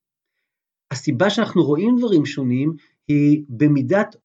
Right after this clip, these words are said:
עומק הידיעה שיש לנו לאותו אדם. אם אני מכיר מישהו באמת לעומק, ב-, במידת הניתן, אז אני יכול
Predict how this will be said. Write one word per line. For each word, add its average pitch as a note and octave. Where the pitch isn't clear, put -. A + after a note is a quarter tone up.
עומק A#3
הידיעה D3+
שיש D3+
לנו C3+
לאותו B2+
אדם. A2
אם G#3+
אני G#3
מכיר F3+
מישהו F3
באמת B2+
לעומק, F3+
ב-, G#3+
במידת E3
הניתן, E3+
אז C#3+
אני D#3+
יכול A3+